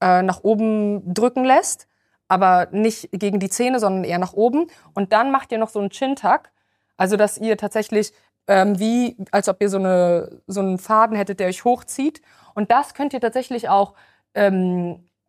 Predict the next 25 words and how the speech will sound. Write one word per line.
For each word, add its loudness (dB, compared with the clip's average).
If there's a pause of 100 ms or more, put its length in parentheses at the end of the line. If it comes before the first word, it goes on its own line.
ab -2
und -2
zu -6
mal 2
bewusst -4
machen -2
oder 2
auch, -2
wenn -2
ihr -4
am -4
Schreibtisch -4
sitzt -8
oder -2
so. -8
Ihr -2
werdet 2
auch -2
dir-, -4
direkt -2
merken, 0
wenn -2
ihr's -6
richtig -6
macht, -4